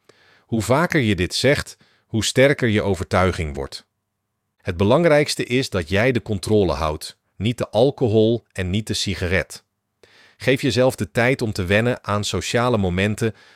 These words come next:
zonder die oude combinatie. Het voelt misschien even vreemd,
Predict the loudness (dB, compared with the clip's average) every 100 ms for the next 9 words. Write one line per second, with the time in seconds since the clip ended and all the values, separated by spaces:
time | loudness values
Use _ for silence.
0 | _ -4 0 2 2 0 -2 0 0 0
1 | -2 -4 -2 0 0 -2 -6 -8 -16 _
2 | _ _ _ _ _ _ -10 -4 -2 -2
3 | -2 -2 -2 0 -2 -2 -2 2 2 2
4 | -4